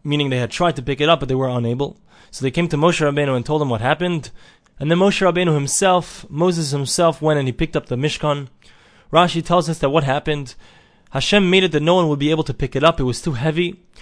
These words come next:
Why did he do this? He wanted to leave something of the actual construction of the Mish-, Mishkan for Moshe Rabbeinu. Meaning Moshe Rabbeinu was not directly involved in anything, in any of the fashioning of, of the utensils of the Mishkan, in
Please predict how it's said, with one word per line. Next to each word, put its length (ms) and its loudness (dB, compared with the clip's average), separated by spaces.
Why 180 6
did 80 -2
he 80 -2
do 180 0
this? 220 0
He 80 -2
wanted 380 2
to 100 0
leave 400 0
something 540 -2
of 80 -2
the 100 -4
actual 320 -4
construction 560 -4
of 80 -2
the 60 -4
Mish-, 320 -2
Mishkan 600 -2
for 120 -2
Moshe 260 0
Rabbeinu. 480 -4
Meaning 240 2
Moshe 320 4
Rabbeinu 320 2
was 160 0
not 300 0
directly 460 2
involved 340 2
in 60 -8
anything, 580 -2
in 100 -6
any 240 2
of 140 0
the 500 0
fashioning 540 -4
of, 120 -2
of 100 -8
the 80 -4
utensils 460 -2
of 80 -2
the 80 -2
Mishkan, 400 -2
in 60 -10